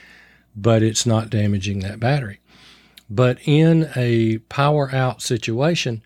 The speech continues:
you can go out and pull the car battery out of the car.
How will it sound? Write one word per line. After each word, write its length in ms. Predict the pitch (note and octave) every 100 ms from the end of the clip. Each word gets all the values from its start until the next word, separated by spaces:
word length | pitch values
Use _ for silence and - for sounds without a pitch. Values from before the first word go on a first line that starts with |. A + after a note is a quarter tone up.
| _ _ _
you 240 | A2 A#2 F#3+
can 280 | F#3 C#3+ B2
go 260 | B2+ B2+
out 300 | A#2+ B2 B2
and 160 | B2 G#2+
pull 260 | D3 D3
the 80 | C#3+
car 260 | - D#3 E3+
battery 480 | B2+ A#2+ A#2+ A#2+ A#2
out 180 | A#2
of 80 | A#2
the 60 | A#2
car. 380 | F3 D#3+ -